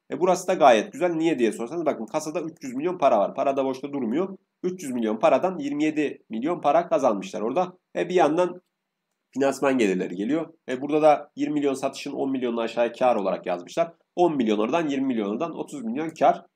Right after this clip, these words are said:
E, bunda yüzde elli altmışını size temettü veriyor. E, şirketin öz serveti zaten altmış milyon. E, dolayısıyla mesela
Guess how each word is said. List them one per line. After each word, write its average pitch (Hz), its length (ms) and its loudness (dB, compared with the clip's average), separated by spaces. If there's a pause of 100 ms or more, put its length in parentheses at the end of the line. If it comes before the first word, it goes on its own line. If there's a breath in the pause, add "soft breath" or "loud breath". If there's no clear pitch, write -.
E, 139 60 -8
bunda 151 220 -2
yüzde 143 260 -2
elli 135 220 2
altmışını 135 400 0
size 139 180 -4
temettü 123 460 -2
veriyor. 117 360 -2 (220)
E, 123 100 -4
şirketin 147 420 -4
öz 151 120 -2
serveti 131 360 0
zaten 135 380 0 (240)
altmış - 440 -2
milyon. 151 320 -4 (200)
E, 185 80 -2
dolayısıyla 175 420 8
mesela 165 480 2